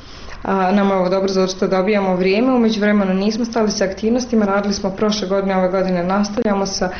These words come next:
biološkim istraživanjima u Nacionalnom parku Sutjeska,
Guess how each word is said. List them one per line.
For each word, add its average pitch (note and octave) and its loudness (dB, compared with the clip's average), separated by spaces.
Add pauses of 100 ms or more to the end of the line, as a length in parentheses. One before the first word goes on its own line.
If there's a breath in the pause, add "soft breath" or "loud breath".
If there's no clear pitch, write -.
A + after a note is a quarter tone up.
(280 loud breath)
biološkim F#3+ 0
istraživanjima A#3 0
u A#3 0
Nacionalnom A3 2
parku A3 -2
Sutjeska, A#3 -2